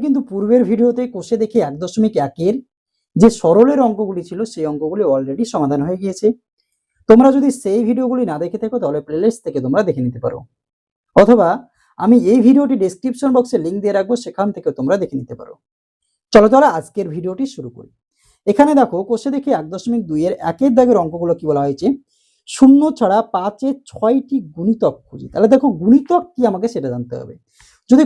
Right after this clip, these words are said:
কোনো একটি সংখ্যার গুণিতক বলে, তাহলে আমরা কি করব, সেই সংখ্যার আমরা নামতা পড়বো, পড়ে যে যে সংখ্যা পাবো সেটা হচ্ছে তার গুণিতক। তোমাকে বলা হলো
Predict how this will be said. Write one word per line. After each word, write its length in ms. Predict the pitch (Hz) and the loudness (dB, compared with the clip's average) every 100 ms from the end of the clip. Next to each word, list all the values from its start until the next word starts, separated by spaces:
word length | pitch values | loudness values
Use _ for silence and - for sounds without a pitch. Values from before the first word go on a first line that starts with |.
| - | 4
কোনো 140 | 262 302 | 2 2
একটি 120 | 320 285 | -2 -4
সংখ্যার 280 | 330 285 285 180 | -2 0 0 -2
গুণিতক 360 | 185 233 294 247 156 | 0 4 2 0 -4
বলে, 140 | 156 185 | -4 -4
তাহলে 160 | 202 208 | -4 -2
আমরা 120 | 226 | -4
কি 180 | 226 233 | -8 -10
করব, 140 | 269 254 | -8 -6
সেই 240 | 277 240 254 - | -8 -6 -6 -4
সংখ্যার 320 | 262 247 269 262 | -4 -2 -2 0
আমরা 120 | 285 190 | 2 2
নামতা 320 | 143 139 147 - | 0 -4 -6 -6
পড়বো, 260 | 123 123 120 _ _ _ | -10 -12 -16 _ _ _
পড়ে 140 | 262 285 170 | 0 0 0
যে 80 | 208 226 | 0 0
যে 80 | 277 | 0
সংখ্যা 240 | 269 247 254 | 0 0 2
পাবো 120 | 247 269 | 2 0
সেটা 160 | 220 208 175 | -4 -2 -4
হচ্ছে 160 | 165 202 | -6 -6
তার 100 | 233 175 | -6 -6
গুণিতক। 320 | 135 127 131 _ _ _ - | -12 -12 -18 _ _ _ 2
তোমাকে 200 | 269 285 285 | 2 4 4
বলা 140 | 277 277 | 4 4
হলো 120 | 294 | 0